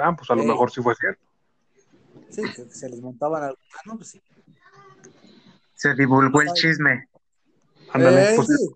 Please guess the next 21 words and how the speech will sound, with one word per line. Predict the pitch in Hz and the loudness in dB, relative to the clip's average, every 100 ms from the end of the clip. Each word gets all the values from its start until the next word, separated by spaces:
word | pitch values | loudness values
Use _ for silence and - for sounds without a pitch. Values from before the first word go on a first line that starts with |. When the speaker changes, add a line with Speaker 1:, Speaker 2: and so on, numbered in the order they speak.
| - _ _ _ _ | -16 _ _ _ _
Speaker 2:
¿Y | 165 | -8
cómo | 180 233 | -2 0
se | 233 | 2
mata | 240 254 277 | 2 2 2
el | |
gusano, | 226 208 277 294 | 0 0 0 0
Plasma? | 294 294 302 254 _ _ _ _ _ - - - - - - - _ _ _ _ _ _ _ _ _ _ 208 208 - - _ - - - _ - _ _ _ _ | 0 0 0 -4 _ _ _ _ _ -16 -16 -18 -20 -20 -20 -20 _ _ _ _ _ _ _ _ _ _ -12 -10 -10 -20 _ -20 -20 -20 _ -20 _ _ _ _
Speaker 1:
¿Qué | 127 151 | -4 -4
opinión | - 160 160 165 | -2 2 2 2
tiene? | 160 131 113 | 0 0 0
Porque | 127 131 | 0 0
otra | 143 147 | 0 0
cosa | 151 165 | 0 -2
que | 135 | -2
me, | 123 117 113 113 - | -2 0 -2 -4 -8
que | - _ 120 | -18 _ -2
me | 120 117 120 - - _ _ _ _ _ | -2 -2 -8 -20 -20 _ _ _ _ _
hace | 131 160 | -2 0
pensar | 143 123 131 | 0 0 2
en | 151 | 2
ocasiones | 143 - 110 135 165 185 - | 2 0 -2 -2 0 -4 -8